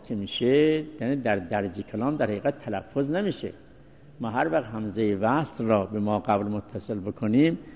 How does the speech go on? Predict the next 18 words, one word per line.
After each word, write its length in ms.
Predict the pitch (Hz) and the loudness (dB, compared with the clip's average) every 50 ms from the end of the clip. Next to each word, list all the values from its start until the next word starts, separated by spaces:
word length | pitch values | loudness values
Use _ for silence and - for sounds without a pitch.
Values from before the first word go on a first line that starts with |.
| - - - - - - - - | -20 -20 -20 -20 -20 -20 -14 -2
دیگه 140 | - 123 139 | 2 4 4
همزه 340 | 143 135 131 117 107 101 113 | 4 4 4 2 2 4 4
را 80 | 147 151 | 6 4
اصلاً 260 | 135 - - 156 160 | 4 4 2 -2 -2
تلفظ 680 | 151 - - 127 113 110 107 - - - 139 147 135 | -2 -2 0 4 4 4 4 4 2 0 0 0 2
نمی‌کنیم، 580 | 139 165 196 202 190 - - 123 107 101 90 85 - - | 2 2 2 0 0 -2 -2 0 0 -2 -2 -6 -10 -4
کتابتاً 760 | - - 117 - - 123 113 113 98 107 101 - - 139 | -2 -2 0 2 4 6 6 6 6 4 4 4 2 2
می‌نویسیم 680 | 151 160 165 180 202 214 196 156 - - 135 117 104 95 - - - - - - - - | 2 2 2 2 4 4 2 2 0 0 -2 -2 -2 -2 -6 -12 -18 -20 -20 -20 -6 -2
ولی 100 | 123 135 | 0 0
تلفظ 680 | 131 - - - 113 110 107 - - - - 147 135 | 0 -2 -2 2 6 6 6 4 4 0 0 2 4
نمی‌کنیم، 540 | 139 151 151 135 110 - - 104 98 98 101 - - - - - - - - - - - | 4 4 4 4 2 0 -4 -6 -6 -8 -10 -12 -18 -20 -20 -20 -20 -20 -20 -20 -12 -8
می‌گیم 240 | 120 107 117 127 123 | -2 0 2 4 4
والله 360 | 120 110 104 107 110 104 104 | 4 4 4 2 0 -2 -2
اکبر. 320 | 98 - - - - 98 - - - - - - - - - - - - - - - - - - - - - - - - - - - - - - - - - | -6 -8 -10 -14 -18 -18 -18 -20 -20 -20 -20 -20 -20 -20 -20 -20 -20 -20 -20 -20 -20 -20 -20 -20 -20 -20 -20 -20 -20 -20 -20 -20 -20 -20 -20 -20 -20 -4 0
این 240 | 131 143 160 160 | 2 4 4 4
نسبت 360 | 135 - - - 156 127 - - | 2 2 0 0 -2 -2 -2 -2
به 100 | 131 113 | -4 -4
قبله. 500 | - - - 127 156 151 123 101 90 | -4 -4 -2 -2 0 0 -2 -4 -6